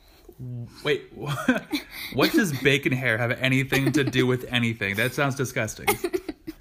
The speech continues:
Speaker 2: It's what you start out. It's the avatar you start out with. Um, uh,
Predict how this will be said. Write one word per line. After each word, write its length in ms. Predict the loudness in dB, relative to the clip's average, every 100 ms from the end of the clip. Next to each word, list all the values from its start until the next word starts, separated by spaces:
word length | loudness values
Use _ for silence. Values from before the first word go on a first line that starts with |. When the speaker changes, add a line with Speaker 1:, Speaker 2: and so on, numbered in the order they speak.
| -8 -8 -8 0
Speaker 2:
It's 220 | 2 2
what 220 | 4 4
you 160 | 4 2
start 400 | 0 -2 -2 0
out. 180 | -2 -2
It's 220 | 0 0
the 140 | 0 2
avatar 580 | 2 2 0 0 0
you 140 | 2 0
start 280 | 0 0 4
out 240 | 4 2
with. 200 | 0 -2 -4 -14 -14 -14 -10 2
Um, 340 | 4 4 0 -8 -20 -20 -20 -6
uh, 560 | 0 4 4 4 2 -4